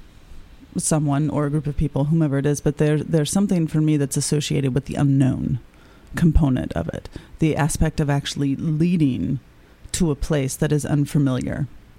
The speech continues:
So that can, you know, it's, it's, right, it's easy to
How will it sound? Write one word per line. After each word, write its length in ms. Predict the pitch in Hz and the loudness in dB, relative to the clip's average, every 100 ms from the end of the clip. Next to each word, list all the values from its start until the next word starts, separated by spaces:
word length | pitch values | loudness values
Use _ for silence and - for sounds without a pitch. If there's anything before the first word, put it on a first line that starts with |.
| - - - - - | -20 -20 -20 -20 -4
So 240 | - 170 | 2 2
that 220 | 160 151 | 4 0
can, 680 | - 165 147 147 143 143 151 - - - - - - - - - - - - - - - - | 2 4 4 4 4 2 -2 -6 -20 -20 -20 -20 -20 -20 -20 -20 -20 -20 -20 -20 -20 -20 -4
you 100 | 170 | 0
know, 160 | 156 147 | 2 2
it's, 200 | 151 - | 0 0
it's, 360 | 160 - - | -2 -2 -6
right, 260 | - 156 143 | -2 -2 -2
it's 160 | 147 - | -4 -4
easy 480 | 156 190 156 143 139 | -2 0 2 2 0
to 640 | - 160 147 139 135 131 | -2 0 2 0 0 -2